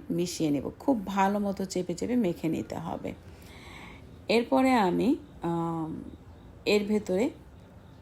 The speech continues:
এক কাপ পরিমাণ পানি দিয়ে দিব। এক কাপ পানি দিয়েই আমি প্রথমে খুব ভালো মতো টমেটো এবং আলুগুলো নরম হয়ে যাওয়া পর্যন্ত কষিয়ে নিব।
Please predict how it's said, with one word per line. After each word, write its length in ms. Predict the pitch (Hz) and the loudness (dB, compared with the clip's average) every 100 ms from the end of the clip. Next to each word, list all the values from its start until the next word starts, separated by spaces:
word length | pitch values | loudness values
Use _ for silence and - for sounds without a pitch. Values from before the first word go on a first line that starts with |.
| - | 2
এক 180 | - 247 | 4 4
কাপ 140 | 294 277 | 4 4
পরিমাণ 340 | 277 269 262 254 233 | 4 4 6 4 2
পানি 240 | 208 185 | 2 2
দিয়ে 180 | 180 185 | 2 0
দিব। 260 | 175 175 214 - - - - - - - - - - - - - - - - - - | 0 -2 -4 -6 -20 -20 -20 -20 -20 -20 -20 -20 -20 -20 -20 -20 -20 -20 -20 -4 6
এক 160 | 220 220 | 6 6
কাপ 140 | 269 262 | 4 6
পানি 320 | 240 208 220 220 | 8 8 6 0
দিয়েই 520 | 196 233 196 208 330 - | 0 4 4 4 0 -2
আমি 180 | - 175 175 | -4 -2 -4
প্রথমে 400 | - 196 214 226 254 - | -2 -2 -2 -4 -4 -6
খুব 200 | - 220 175 - | -4 -4 -6 -10
ভালো 500 | - 196 202 226 247 | -2 4 4 4 6
মতো 440 | 247 226 233 320 294 | 6 4 2 0 0
টমেটো 520 | 196 190 202 - 247 | 2 4 2 0 2
এবং 400 | - - 175 180 165 - | 2 0 0 -2 -2 0
আলুগুলো 680 | 170 190 226 220 226 233 349 - - - - | 2 4 2 2 2 2 2 -6 -18 -8 -2
নরম 500 | 180 185 196 233 254 | 4 6 6 8 6
হয়ে 140 | 262 | 6
যাওয়া 200 | 247 247 | 6 4
পর্যন্ত 420 | 233 226 214 269 370 - | 4 2 4 2 2 0
কষিয়ে 380 | 196 - 165 | 0 2 0
নিব। 280 | - - - | 0 -4 -6